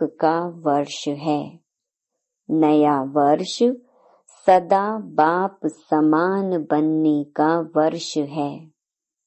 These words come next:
नया वर्ष ब्रह्मा बाप को फॉलो करने का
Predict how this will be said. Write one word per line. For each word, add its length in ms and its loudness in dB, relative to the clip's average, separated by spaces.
नया 580 2
वर्ष 580 -2
ब्रह्मा 680 2
बाप 580 -2
को 360 0
फॉलो 680 2
करने 680 0
का 320 -2